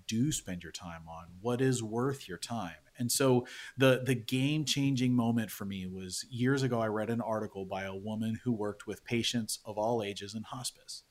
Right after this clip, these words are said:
And for six years, she kept track of the thoughts and advice that these people shared in their, like, final moments, their final day here. And the, the most, here's the most common thing she heard. "Be a better, more loving spouse,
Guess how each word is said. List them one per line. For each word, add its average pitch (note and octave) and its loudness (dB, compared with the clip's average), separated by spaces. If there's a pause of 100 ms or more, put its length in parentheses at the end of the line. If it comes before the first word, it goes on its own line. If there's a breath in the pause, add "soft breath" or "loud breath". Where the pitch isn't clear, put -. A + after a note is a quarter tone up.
(640 soft breath)
And B2 2
for D3 2
six F3+ 0
years, B2+ 4
she - -2
kept F3+ -4
track C3 2
of A2+ -6
the G#2+ -6
thoughts C3 -2
and D3 -4
advice A2 0
that G#2+ -10
these D3 -4
people B2 -4
shared C3 2
in A#2 0
their, C#3 0
like, A#2 -4
final D3+ -4
moments, A2+ -4
their C3+ 0
final C#3 0
day G2 -4 (520 soft breath)
here. F#2 -2 (600)
And B2+ 6 (100)
the, A#2+ -6
the C3 2
most, C#3+ 2
here's G#3 2
the E3+ 0
most C#3 0
common C#3 2
thing B2+ 0
she B2 -2
heard. D#2 -6 (760 soft breath)
"Be C3+ 4
a C3 4
better, D3 4
more C3 4
loving C3 2
spouse, G#2 -4